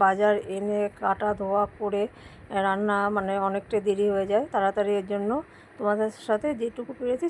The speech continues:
শেয়ার করেছি। আর এদিকে দেখো, খয়রা মাছটা করেছি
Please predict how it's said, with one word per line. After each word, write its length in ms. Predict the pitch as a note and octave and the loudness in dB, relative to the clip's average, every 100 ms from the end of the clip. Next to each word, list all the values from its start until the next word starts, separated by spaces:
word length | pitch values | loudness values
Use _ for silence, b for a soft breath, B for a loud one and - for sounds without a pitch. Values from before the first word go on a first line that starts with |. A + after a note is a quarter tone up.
| - | 0
শেয়ার 200 | G#3+ G3 G3+ | 0 0 -2
করেছি। 320 | G#3 G3+ C#4+ D#4+ G#3 | -2 -2 -2 2 4
আর 80 | G3 G#3 G3+ | 4 2 -2
এদিকে 300 | G#3+ G#3+ A3 G#3 | -2 -2 0 0
দেখো, 240 | G3+ B3 D4 B B B | 0 -2 -4 B B B
খয়রা 260 | - G#3 G#3 G#3 | 0 2 2 0
মাছটা 280 | G#3 - A3 | -4 -4 -2
করেছি 260 | A3+ G#3 | 0 0